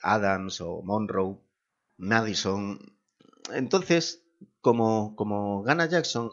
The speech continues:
y es visto como un hombre popular y no, no parte de ninguna élite intelectual, pues en la prensa y, y los corrillos políticos a sus votantes les llaman asnos. Y de ahí viene el símbolo del asno para el Partido Demócrata.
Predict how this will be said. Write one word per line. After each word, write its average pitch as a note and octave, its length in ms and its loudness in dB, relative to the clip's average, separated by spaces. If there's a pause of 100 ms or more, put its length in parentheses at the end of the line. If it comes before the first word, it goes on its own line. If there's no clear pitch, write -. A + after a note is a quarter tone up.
y A#2 140 -6
es B2+ 100 -6
visto B2 240 -6
como G2+ 160 -12
un B2 80 -4
hombre B2 180 -4
popular A#2 520 6
y G2 80 -8
no, G2 420 -6
no E2 340 -14 (100)
parte G2 280 0
de F#2 100 -4
ninguna G2 320 -4
élite F#2+ 400 -4
intelectual, D3+ 640 0 (320)
pues - 140 -14
en F2 80 -10
la - 140 -6
prensa B2 500 2
y, F#2 400 -10
y E2+ 80 -20
los E2+ 300 -16
corrillos F#2+ 320 -10
políticos B2+ 600 -2 (400)
a F2 220 -6
sus F2+ 220 -8
votantes G#2 640 2
les D#2 180 -12
llaman F#2+ 320 -4
asnos. A2+ 580 -4 (300)
Y G2+ 140 -8
de F2+ 80 -4
ahí G#2 100 0
viene G#2 500 -4 (460)
el G2 140 -4
símbolo G#2 440 0
del G2 200 2
asno A2+ 420 4
para E2+ 140 -2
el - 40 -10
Partido F2 320 -4
Demócrata. - 540 -8